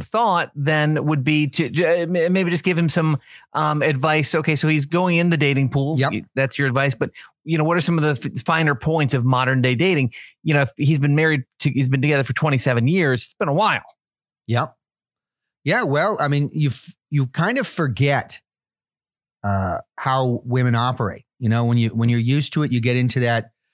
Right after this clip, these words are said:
Speaker 2: that routine. You know, you, you, you, you, you kind of come to expect things, and it's very different out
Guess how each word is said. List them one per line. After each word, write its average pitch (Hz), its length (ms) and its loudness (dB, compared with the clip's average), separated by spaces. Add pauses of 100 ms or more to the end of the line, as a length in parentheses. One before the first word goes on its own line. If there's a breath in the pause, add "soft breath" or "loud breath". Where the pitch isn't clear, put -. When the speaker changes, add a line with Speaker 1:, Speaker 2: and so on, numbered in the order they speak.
(320)
Speaker 2:
that 113 180 -2
routine. 139 640 0 (640)
You 107 80 0
know, 123 200 0
you, 117 180 0
you, 107 400 -2
you, 117 300 2
you, 113 240 0
you 117 120 -2
kind 123 240 0
of 110 220 -4 (260)
come 131 180 0
to 127 100 2
expect 147 400 -4
things, 131 220 0 (300 loud breath)
and 147 120 0
it's 127 120 0
very 170 180 2
different 185 380 0
out 95 160 -4